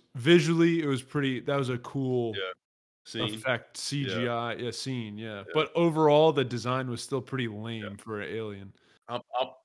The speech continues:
Speaker 2: this movie, I'd break it similar to how I broke down Thor, three parts. There's the beginning, where it's kinda like you haven't s-, don't even know the alien yet is there or anything like that. The second part where you find out there's the alien and, like, you see it a little bit.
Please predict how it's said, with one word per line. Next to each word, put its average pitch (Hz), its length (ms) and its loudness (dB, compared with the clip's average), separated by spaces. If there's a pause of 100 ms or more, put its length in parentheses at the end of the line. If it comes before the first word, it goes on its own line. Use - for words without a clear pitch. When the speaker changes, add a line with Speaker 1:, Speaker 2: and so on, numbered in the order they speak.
Speaker 2:
this 143 240 -2
movie, 160 260 -2
I'd 143 220 2
break 127 200 0
it 127 140 -2
similar 117 580 -2
to 113 140 -8
how 104 180 0
I 101 60 -2
broke 101 260 -8
down 101 200 -2
Thor, 104 260 -4
three 101 200 -10
parts. 87 420 -10
There's 101 240 -6
the 104 80 -14
beginning, 110 560 -2
where 98 240 -2
it's 95 160 -8
kinda 110 280 -2
like 98 220 -6
you 101 160 -4
haven't 104 220 -4
s-, - 160 -20 (140)
don't 120 160 -2
even 117 200 -4
know 107 140 0
the 104 200 -6
alien 101 400 -2
yet 98 280 -4
is 90 120 -10
there 92 320 -2
or - 80 -8
anything 95 280 -6
like 92 160 -8
that. 85 380 -6 (800)
The 110 80 -6
second 123 360 0
part 113 200 -4
where 107 100 -4
you 104 140 -4
find 110 340 0
out 107 220 4
there's 92 200 -4
the 95 180 -4
alien 90 520 -4 (160)
and, 92 140 -12
like, 90 180 -10
you 92 80 -12
see 101 240 -4
it 95 120 -4
a 95 40 -10
little 92 200 -6
bit. 87 300 -6